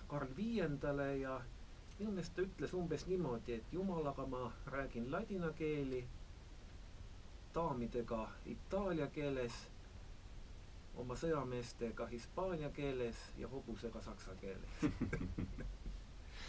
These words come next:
Et, et kui ma neid kahte nagu, eh,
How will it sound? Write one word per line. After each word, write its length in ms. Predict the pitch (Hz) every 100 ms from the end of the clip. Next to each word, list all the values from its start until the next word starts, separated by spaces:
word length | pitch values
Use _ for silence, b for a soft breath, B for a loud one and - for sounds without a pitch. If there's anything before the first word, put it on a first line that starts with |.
| B B B B B -
Et, 360 | 120 123 - 131 - - 139 - B B B B B - 202 -
et 300 | - 131 - 131 - - - - -
kui 220 | - 180
ma 140 | 180 175
neid 240 | 185 - - -
kahte 420 | 208 196 - 160
nagu, 320 | 147 147 143 - -
eh, 1700 | - 123 - 131 - - - - - - - 67 60 53 - - -